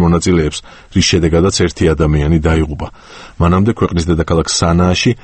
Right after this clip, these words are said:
პოლიციასთან შეტაკებაში მოკლულ იქნა ხუთი დემონსტრანტი. ამავე დემონსტრაციის კიდევ სამოცამდე მონაწილემ სხვადასხვა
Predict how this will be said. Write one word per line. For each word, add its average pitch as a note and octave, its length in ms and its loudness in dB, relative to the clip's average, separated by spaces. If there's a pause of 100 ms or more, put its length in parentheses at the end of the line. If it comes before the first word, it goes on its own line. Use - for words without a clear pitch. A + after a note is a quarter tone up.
(300)
პოლიციასთან E2+ 520 0
შეტაკებაში F2 640 0
მოკლულ F2+ 360 2
იქნა F#2+ 220 -2 (180)
ხუთი A2 340 0
დემონსტრანტი. F2+ 540 -4 (560)
ამავე F2+ 300 4
დემონსტრაციის F2 640 -2
კიდევ E2+ 200 0
სამოცამდე F#2 640 0
მონაწილემ F#2 480 0
სხვადასხვა D#2+ 440 -2